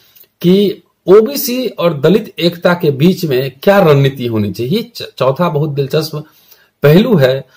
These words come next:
और ये आज भी, तीसरा और चौथा जो पहलू मैंने कहा, आज भी उतना ही प्रासंगिक है, इसलिए मैंने सोचा कि इस बात की भी चर्चा, अ, की जाए। बहरहाल,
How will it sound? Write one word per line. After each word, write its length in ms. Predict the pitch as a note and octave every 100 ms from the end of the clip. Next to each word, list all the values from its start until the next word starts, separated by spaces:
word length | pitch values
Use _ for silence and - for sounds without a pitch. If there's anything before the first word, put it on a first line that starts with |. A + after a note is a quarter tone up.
| - _
और 220 | - D#3 E3
ये 240 | F3 - B2+
आज 300 | D#3+ G3+ F#3+
भी, 200 | F3+ F#3
तीसरा 460 | F#3 D#3 F3+ F#3
और 140 | F3 D3
चौथा 320 | C#3+ C#3+ D#3
जो 120 | D#3
पहलू 300 | D3 C3 C#3
मैंने 220 | C#3 A#2+
कहा, 220 | A#2+ A2+ D3 -
आज 280 | C3 D#3+ F3
भी 260 | D3 D#3+ E3
उतना 280 | C3 B2 A#2+
ही 260 | D#3 G#3 - _ _ _ _ -
प्रासंगिक 560 | B2 B2 A#2 A#2 A2
है, 140 | C3+ C#3+
इसलिए 260 | F3+ G#3
मैंने 180 | G3 F3+
सोचा 320 | F3 D#3 F3+
कि 160 | F3+ E3
इस 320 | D#3+ - - _ _ -
बात 340 | G#2+ C#3 G3 -
की 80 | C#3+
भी 100 | D3
चर्चा, 340 | C#3 B2+ D#3+ G#3+ - _
अ, 100 | - - A2+ A2+ G#2+
की 280 | A2+ A2 F#3
जाए। 320 | A#2 D#2+ C#2+ _ _ _ _ _ _ _ _ -
बहरहाल, 520 | C3 G3+ G#3+ F#3